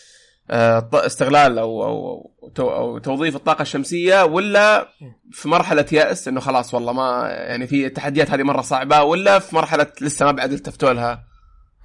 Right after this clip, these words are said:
Speaker 2: لا، بالعكس، الحين الطاقة الشمسية في تطور هائل جدًا. أسعار ال، ال بي في panels، آه، مرة أرخص بكثير، وجودتها عالية بكثير، ومشاكلها وحلولها صارت واضحة.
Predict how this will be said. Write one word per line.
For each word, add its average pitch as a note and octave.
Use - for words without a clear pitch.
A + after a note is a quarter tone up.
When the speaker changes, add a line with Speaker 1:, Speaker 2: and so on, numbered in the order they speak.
Speaker 2:
لا، C#3
بالعكس، B2
الحين A2+
الطاقة A2+
الشمسية A2
في A2
تطور A2
هائل A2+
جدًا. A2+
أسعار A#2+
ال، G#2
ال -
بي -
في A2+
panels، A2
آه، G2+
مرة -
أرخص -
بكثير، A2+
وجودتها A2
عالية A#2
بكثير، A2+
ومشاكلها A2+
وحلولها A2+
صارت G#2
واضحة. A#2+